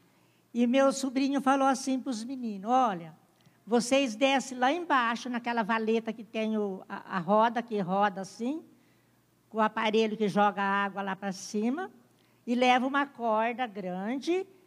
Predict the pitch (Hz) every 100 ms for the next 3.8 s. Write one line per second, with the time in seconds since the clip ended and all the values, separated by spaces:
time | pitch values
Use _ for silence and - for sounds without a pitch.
0 | _ 233 247 269 302 240 214 214 240 262
1 | 320 427 _ _ _ _ _ 254 247 269
2 | 262 277 247 277 262 254 262 277 311 311
3 | 427 339 - 233 151 156 -